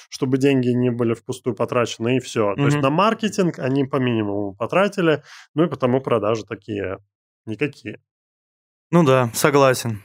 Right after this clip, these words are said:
Speaker 2: Ну ещё в целом сама игра, она слегка нишевая в том плане, что, э, люди любят что-то такое зрелищное, весёлое,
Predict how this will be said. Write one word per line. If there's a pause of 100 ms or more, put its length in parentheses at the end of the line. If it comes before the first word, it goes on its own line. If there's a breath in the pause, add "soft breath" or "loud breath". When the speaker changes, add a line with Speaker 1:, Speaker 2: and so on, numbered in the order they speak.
Speaker 2:
Ну
ещё
в
целом
сама
игра,
она (280)
слегка
нишевая
в
том
плане,
что, (280)
э, (440)
люди
любят
что-то
такое
зрелищное,
весёлое,